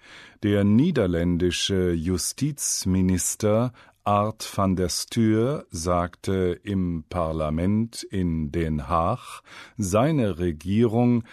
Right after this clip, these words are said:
habe sechs Tage vor den Anschlägen Erkenntnisse der U-S-Bundespolizei F B I erhalten. Diese Informationen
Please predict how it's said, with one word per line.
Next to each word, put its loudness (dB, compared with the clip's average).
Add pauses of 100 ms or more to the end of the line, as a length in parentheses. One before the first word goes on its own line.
(160)
habe -2
sechs -4
Tage 0
vor 2
den 0
Anschlägen 0 (400)
Erkenntnisse 0 (360)
der 2 (140)
U-S-Bundespolizei 0
F -4
B 0 (100)
I -2
erhalten. -4 (920)
Diese 2
Informationen 2